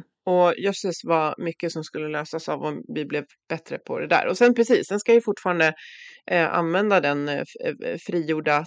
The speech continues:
tiden och energin till någonting som får mig att må bra. Men där har vi ju <laughs> en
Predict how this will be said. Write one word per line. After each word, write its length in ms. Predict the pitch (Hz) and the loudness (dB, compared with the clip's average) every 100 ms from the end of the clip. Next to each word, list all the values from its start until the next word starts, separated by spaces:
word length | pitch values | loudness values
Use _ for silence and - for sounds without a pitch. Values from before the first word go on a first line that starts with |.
| - | -4
tiden 320 | 170 143 151 | -4 -2 -2
och 80 | 151 | -2
energin 500 | 147 151 - 143 151 | -2 -4 -4 -4 -4
till 140 | - 151 | -4 -4
någonting 340 | 147 143 147 | -4 -6 -6
som 260 | - 151 143 - _ - | -6 -8 -8 -18 _ -2
får 160 | 165 151 | 0 2
mig 240 | 156 - | 0 -2
att 100 | 165 | 0
må 120 | 170 | 0
bra. 240 | 214 254 117 | 4 6 6
Men 120 | 180 | 4
där 160 | 202 226 | 4 4
har 160 | 185 147 | 4 2
vi 80 | |
ju 80 | 175 | 0
<laughs> 220 | 180 | 0
en 60 | 175 | 0